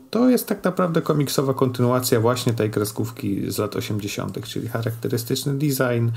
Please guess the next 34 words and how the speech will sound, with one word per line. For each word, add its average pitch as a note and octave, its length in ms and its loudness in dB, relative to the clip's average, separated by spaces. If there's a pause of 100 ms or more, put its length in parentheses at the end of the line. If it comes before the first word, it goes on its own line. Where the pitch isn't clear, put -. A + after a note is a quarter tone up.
(440)
charakterystyczna A#2 800 -2
kreska, C3 400 0
humor. A#2+ 460 2 (960)
Y, G2+ 40 0
i - 180 -6
to C#3 180 2
było B2 240 2
cztery D3 340 2
zeszyty, C3+ 440 0
teraz A#2 320 0
już A2+ 180 -4
mamy G#2+ 240 0
drugą C3 580 2
serię, A#2+ 600 2
y, A2 760 -4 (240)
tych - 200 -10
sobotnich, B2 500 2
porannych A#2 460 4
kreskówek. A2+ 580 0
To A2 100 0
już G#2 140 0
będzie G#2 300 0
chyba G2 200 -2
siódmy A2+ 300 0
zeszyt C3+ 300 2
zapowiedziany B2 640 4
i C3 40 2
są D#3 160 2
też C#3 140 0
specjale, G2+ 520 0
bo A2+ 140 2
zeszyty A#2 320 0
specjalne, A#2+ 500 0
które, A2+ 360 0